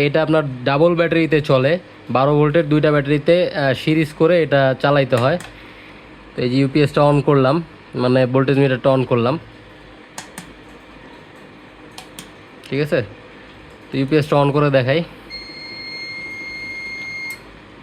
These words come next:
ইউপিএসটা on হইল, এখানে কুলিং ফ্যানটা বন্ধ আছে, কুলিং ফ্যানটা চালু করে দিলাম, কুলিং ফ্যানটা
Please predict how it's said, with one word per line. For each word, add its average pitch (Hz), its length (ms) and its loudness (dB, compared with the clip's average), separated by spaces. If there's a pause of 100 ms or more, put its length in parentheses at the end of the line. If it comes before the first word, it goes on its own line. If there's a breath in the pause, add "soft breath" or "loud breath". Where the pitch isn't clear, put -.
(160)
ইউপিএসটা 135 480 -2
on 135 140 0
হইল, 131 160 2 (1120 loud breath)
এখানে 135 240 2 (100)
কুলিং 156 240 2
ফ্যানটা 147 260 0
বন্ধ 143 140 2 (100)
আছে, 147 160 -2
কুলিং 139 200 2
ফ্যানটা 135 260 2
চালু 127 200 2
করে 113 160 -2
দিলাম, 104 180 -6 (2000)
কুলিং 127 260 -2
ফ্যানটা 127 240 -2